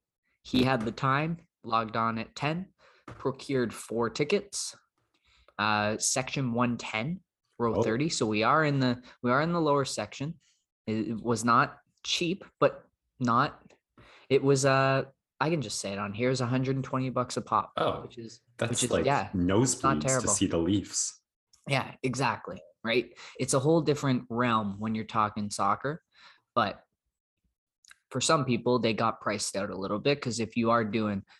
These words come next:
Speaker 1: four tickets at one twenty plus the fifty dollars of buying the membership to have access to the presale, it does get expensive. Uh,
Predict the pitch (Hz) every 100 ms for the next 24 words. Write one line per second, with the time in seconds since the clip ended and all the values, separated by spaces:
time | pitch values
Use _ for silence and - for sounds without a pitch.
0 | - - 117 - 117 113 107 110 101 104
1 | 104 98 117 104 98 - 110 - 101 -
2 | 110 - 104 95 95 98 95 - 98 98
3 | _ _ 107 98 98 98 110 104 101 107
4 | - 101 95 101 113 120 101 98 - 95
5 | 92 90 98 98 101 - - - _ _
6 | _ - 127 156 190 208 196 185 - 190
7 | - - _ _ _ - 110 104 98 98